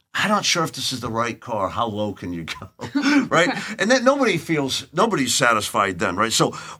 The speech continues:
Speaker 1: uh, the sales process, ultimate closing tool,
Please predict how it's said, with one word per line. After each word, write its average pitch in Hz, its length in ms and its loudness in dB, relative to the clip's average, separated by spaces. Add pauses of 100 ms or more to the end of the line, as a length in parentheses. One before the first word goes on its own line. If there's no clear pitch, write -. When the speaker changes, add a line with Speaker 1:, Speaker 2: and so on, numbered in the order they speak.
(220)
Speaker 1:
uh, 123 220 6
the 120 100 -4
sales 196 360 4
process, 160 400 2
ultimate 175 340 -2
closing 151 380 -2
tool, 143 280 -2